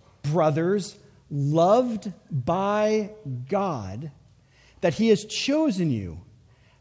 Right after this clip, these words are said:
because our gospel came to you not only in word, but also in power and in the Holy Spirit."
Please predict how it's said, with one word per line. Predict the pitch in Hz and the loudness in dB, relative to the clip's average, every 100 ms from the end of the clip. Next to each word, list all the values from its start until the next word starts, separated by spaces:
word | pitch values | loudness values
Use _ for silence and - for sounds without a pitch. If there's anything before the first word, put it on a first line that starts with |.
| - | -4
because | 196 - - 208 165 | -4 -2 0 0 0
our | - 160 | -2 -2
gospel | 139 117 156 254 294 - - 175 156 - | -2 -4 -2 -2 -4 -8 -4 -2 -4 -6
came | - 247 277 269 | -10 -4 -2 -2
to | - 165 | -4 -4
you | 151 120 120 139 - - | -2 -2 -4 -8 -16 -6
not | 170 233 254 - | -2 -2 -2 -2
only | 226 240 233 | 0 2 0
in | 220 220 202 170 | -2 -2 -2 0
word, | 170 226 202 160 185 170 - _ _ - | 2 4 2 0 -6 -10 -20 _ _ 0
but | 185 | 0
also | 208 226 233 - 226 | 2 0 0 2 2
in | 208 185 160 | 2 -2 -4
power | 120 - 190 208 302 349 359 285 - _ _ _ _ _ _ _ - | -6 -8 -4 0 0 0 -2 -6 -18 _ _ _ _ _ _ _ -4
and | 262 320 349 | 0 2 2
in | 277 247 220 226 233 - - | 0 -2 0 0 0 -6 -4
the | 185 190 | 0 0
Holy | - 233 233 226 220 208 - | 0 2 2 2 -2 -4 -10
Spirit." | - - - 262 262 143 90 - | -14 -10 -6 -2 0 -2 -8 -18